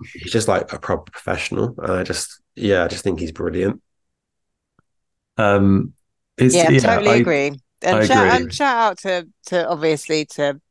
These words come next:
Speaker 3: G B, who is, who is similar, to be honest. Obviously, you wouldn't, like, you definitely wouldn't wanna move G B to the other side of the pitch. I think let's, let's <laughs> keep him left. But, um, within that sort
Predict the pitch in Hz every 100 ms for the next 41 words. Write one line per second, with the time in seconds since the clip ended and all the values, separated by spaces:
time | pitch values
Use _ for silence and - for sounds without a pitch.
0 | _ - 165 151 147 131 143 147 156 147
1 | 156 - 180 180 196 - 277 185 113 123
2 | - - 139 123 135 160 - 156 147 143
3 | 151 143 117 147 180 165 160 - 226 -
4 | 196 165 220 190 - 214 196 202 202 196
5 | 185 185 180 180 185 - 180 180 185 -
6 | 165 156 165 170 170 165 160 151 180 202
7 | - - - - - - 151 - 165 151
8 | - 170 - - 214 - - _ - -
9 | 226 202 214 190 233 - - 330 370 381
10 | 330 262 208 180 - 180 175 170 170 -
11 | 196 190 208 196 180 113 - 165